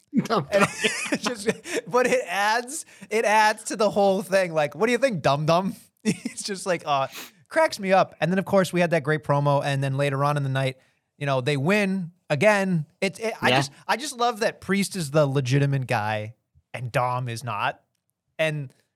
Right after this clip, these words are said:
Speaker 2: just everything about it. I, who would have thunk we would be sitting here right now talking about Dom right off the top? I, I would
Speaker 1: They,
Speaker 2: never
Speaker 1: they've,
Speaker 2: guess it.
Speaker 1: they've really hit the groove with the Judgment Day in terms of the aesthetics,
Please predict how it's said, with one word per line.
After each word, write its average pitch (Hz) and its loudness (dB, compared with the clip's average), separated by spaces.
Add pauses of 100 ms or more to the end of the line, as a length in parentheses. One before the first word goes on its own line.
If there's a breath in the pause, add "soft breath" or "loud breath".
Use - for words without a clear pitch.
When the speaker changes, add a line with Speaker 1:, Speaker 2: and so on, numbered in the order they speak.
(140)
Speaker 2:
just - -8 (320)
everything 226 -4
about 180 4
it. 233 0
I, 175 -2 (140)
who 311 2
would 370 4
have - -2
thunk 220 0
we 156 0
would 151 0
be 151 -2
sitting 160 -6
here 135 0
right 120 0
now 120 -2
talking 131 -2
about 120 -4
Dom 113 -4
right 117 -2
off 117 -2
the 113 -16
top? 110 -4 (360)
I, 180 2
I 190 0
would 202 4
Speaker 1:
They, 202 10
Speaker 2:
never 208 2
Speaker 1:
they've, 208 8
Speaker 2:
guess 151 -6
it. - -16 (460)
Speaker 1:
they've 175 2
really 226 6
hit 208 2
the 170 0
groove 139 4
with 123 -4
the 110 -4
Judgment 110 -2
Day 107 -2
in 101 -4
terms 143 -2
of 123 -6
the 120 0
aesthetics, 175 2